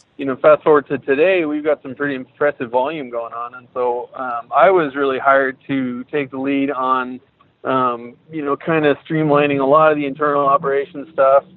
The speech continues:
um, and then really getting the, the dealer side of things going very strong. Um, and I've also taken on, uh, marketing and, and rider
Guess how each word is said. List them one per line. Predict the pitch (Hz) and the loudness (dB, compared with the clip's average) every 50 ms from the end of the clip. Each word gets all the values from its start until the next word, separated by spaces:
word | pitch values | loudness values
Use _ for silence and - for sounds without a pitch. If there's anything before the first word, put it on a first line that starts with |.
| _ _ _ _ _ _ - - | _ _ _ _ _ _ -12 -8
um, | 127 127 123 123 120 120 123 131 | -6 -4 -4 -4 -4 -6 -6 -8
and | 135 131 131 | -8 -6 -6
then | 135 127 131 131 | -6 -8 -8 -8
really | 127 139 139 143 139 139 135 | -4 -2 0 0 0 0 -2
getting | 131 127 135 127 131 127 127 120 | -4 -4 -4 -4 -4 -6 -10 -10
the, | 117 123 120 117 120 117 113 - | -6 -4 -4 -4 -6 -8 -10 -10
the | 127 - | -12 -10
dealer | - - 147 170 180 185 175 151 135 131 - | -8 -6 -4 -2 0 2 4 4 4 4 4
side | - 131 123 123 120 | 4 4 4 4 2
of | - - | 0 -4
things | 131 123 120 117 113 - _ _ - _ _ - | -6 -8 -8 -10 -14 -18 _ _ -20 _ _ -8
going | - 135 131 127 120 120 | -2 -2 -2 0 0 2
very | 123 123 113 104 104 - | 2 2 2 2 -2 -6
strong. | - 139 135 131 123 113 113 - - _ - 135 | -4 -2 -2 -2 -2 -4 -6 -8 -12 _ -14 -8
Um, | 135 127 123 120 117 120 117 117 | -4 -4 -2 -2 -4 -6 -8 -8
and | 123 123 | -8 -6
I've | 127 131 | 0 4
also | 151 165 170 - - 143 | 6 6 6 4 2 0
taken | 131 - 143 135 - 139 131 | 2 2 -2 0 -2 -2 -2
on, | 127 123 127 127 127 123 - - - - _ _ _ _ - | -2 -2 -2 -4 -6 -10 -12 -16 -20 -20 _ _ _ _ -2
uh, | 117 120 120 123 | 0 0 2 4
marketing | 135 147 156 165 160 156 143 135 131 131 | 4 4 4 4 2 -2 -8 -8 -8 -8
and, | 127 123 131 | -10 -12 -12
and | 131 123 123 | -12 -10 -4
rider | 123 131 135 131 123 | 0 2 2 2 0